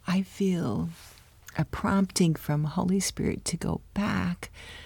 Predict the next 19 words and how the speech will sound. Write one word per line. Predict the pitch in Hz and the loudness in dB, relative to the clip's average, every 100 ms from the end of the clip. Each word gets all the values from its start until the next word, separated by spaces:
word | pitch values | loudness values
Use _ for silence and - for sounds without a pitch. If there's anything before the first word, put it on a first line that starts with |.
| - - - | -20 -10 0
to | 185 170 | 2 4
our | 151 - - | 2 0 0
activation. | 139 139 - 156 151 151 151 - - - - - - - - - - | 0 0 -4 -4 0 2 2 0 -2 -10 -12 -20 -20 -20 -20 -14 0
We've | 320 302 | 0 4
been | 269 196 | 6 6
challenged | 175 - 269 247 214 - 156 143 | 6 6 8 10 8 8 4 4
and | 151 151 - | 4 2 0
touched | 214 226 196 156 - - | 2 4 4 2 -2 0
and | 165 156 | 2 2
inspired | 156 - - 214 226 233 196 - - 226 185 | 2 0 0 2 4 4 2 0 -8 -8 8
and | 214 214 220 | 10 10 10
made | 294 359 370 - | 8 8 6 6
to | 202 | 4
think | - - 359 415 427 | 4 2 6 8 6
about | 240 175 - - | 4 4 4 0
things | 170 165 156 165 - - | 0 2 2 0 -2 -2
differently. | 285 285 - 233 - 160 151 170 - - - - - - - - - | -4 -2 0 0 0 -4 -4 -8 -14 -20 -20 -20 -20 -20 -20 -20 -10
<sighs> | - - - - - - - - | -2 0 0 -2 -10 -18 -20 -10
Okay? | 196 185 220 254 254 | -6 -2 0 0 -4